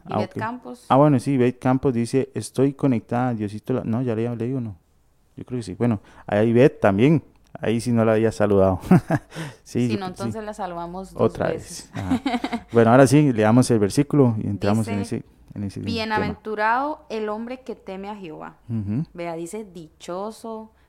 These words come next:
Speaker 2: privilegiado, bienaventurado", sinónimos de bienaventurado, "el hombre que teme a Jehová, y en sus mandamientos se deleita en gran manera".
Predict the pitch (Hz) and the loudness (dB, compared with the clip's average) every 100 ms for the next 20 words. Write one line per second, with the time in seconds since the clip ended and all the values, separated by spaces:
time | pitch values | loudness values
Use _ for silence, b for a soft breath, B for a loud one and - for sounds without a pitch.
0 | _ 180 180 170 160 156 180 185 196 208 | _ -16 -14 -12 -14 -14 -10 -6 -4 -6
1 | 208 208 - 190 185 165 165 165 165 170 | -10 -16 -16 -10 -8 -10 -12 -14 -12 -8
2 | 170 160 - - - 180 170 185 214 233 | -8 -8 -16 -20 -18 -14 -12 -12 -10 -10
3 | 240 - _ 175 185 196 202 190 175 165 | -12 -18 _ -12 -12 -12 -12 -12 -10 -12
4 | 160 170 160 160 - _ _ _ _ 190 | -12 -12 -10 -10 -12 _ _ _ _ -10
5 | 185 185 196 214 220 - 185 - 180 190 | -8 -6 -6 -10 -14 -14 -16 -14 -12 -10
6 | 196 180 170 156 156 - _ _ _ _ | -10 -10 -10 -14 -14 -16 _ _ _ _
7 | _ 202 208 196 196 185 180 180 175 175 | _ -10 -8 -8 -12 -10 -10 -8 -10 -10
8 | 175 175 214 220 190 175 170 - 190 170 | -12 -14 -12 -10 -8 -8 -10 -12 -14 -12
9 | 165 170 165 156 - | -12 -12 -12 -14 -18